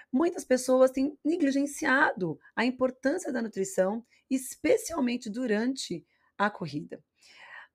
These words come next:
Ah, estima-se que noventa por cento dos corredores amadores consideram que a nutrição tem sim um papel importante no desempenho, mas eles ainda negligenciam demais as recomendações nutricionais básicas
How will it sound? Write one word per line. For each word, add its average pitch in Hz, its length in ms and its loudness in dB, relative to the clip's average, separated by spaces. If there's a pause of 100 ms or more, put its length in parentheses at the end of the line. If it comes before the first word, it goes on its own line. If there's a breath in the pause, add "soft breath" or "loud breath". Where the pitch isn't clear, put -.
(120)
Ah, 214 260 2
estima-se 302 440 0
que 285 80 -4
noventa 285 400 2
por - 160 -6
cento 233 180 -2
dos - 100 -12
corredores 208 360 0
amadores 185 720 2
consideram 262 600 2
que 254 80 -2
a 226 60 0
nutrição 220 500 -4
tem 285 240 -2
sim 240 200 -2
um 214 40 -4
papel 202 260 0
importante 208 520 -4
no 233 80 0
desempenho, 170 640 -2 (420 loud breath)
mas 269 200 8
eles 294 180 4
ainda 277 260 6
negligenciam 277 680 2
demais 262 540 0
as 233 100 -6
recomendações 233 500 -4
nutricionais 240 600 -6
básicas 214 840 0